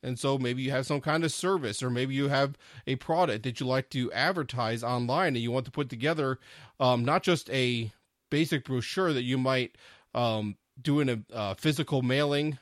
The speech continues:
um, or drop on someone's doorstep or have available, um, in some sort of display. But you want to be able to have a brochure, and instead of handing someone a, a traditional flyer, you can be able to hand them something simple and direct them to the website,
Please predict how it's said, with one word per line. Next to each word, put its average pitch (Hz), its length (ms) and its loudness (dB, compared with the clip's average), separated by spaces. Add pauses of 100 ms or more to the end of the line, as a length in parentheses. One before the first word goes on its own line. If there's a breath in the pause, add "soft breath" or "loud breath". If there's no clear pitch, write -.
(140)
um, 104 360 -2
or 110 320 -2
drop 123 320 -2
on 123 100 0
someone's 113 340 -2
doorstep 131 680 -2
or 104 220 -4 (280 loud breath)
have 135 200 2
available, 127 1040 2
um, 104 280 -2
in 107 100 -4
some 117 180 -4
sort 110 200 -4
of 101 100 -6
display. 131 580 -2 (340 loud breath)
But 127 120 0
you 139 100 4
want 170 140 4
to 147 40 2
be 151 100 2
able 151 80 4
to 135 80 0
have 147 200 0
a 135 60 2
brochure, 131 800 0
and 131 180 2
instead 151 340 2
of 135 200 2
handing 160 340 2
someone 135 360 2
a, 113 100 0 (320)
a 117 160 0
traditional 135 560 -4
flyer, 139 720 -4 (420 loud breath)
you 143 140 2
can 143 160 2
be 127 80 2
able 135 140 4
to 127 80 0
hand 156 240 2
them 147 140 2
something 135 380 2
simple 165 460 2
and 127 340 0
direct 135 360 0
them 147 100 0
to 139 140 -2
the 127 120 0
website, 117 680 -2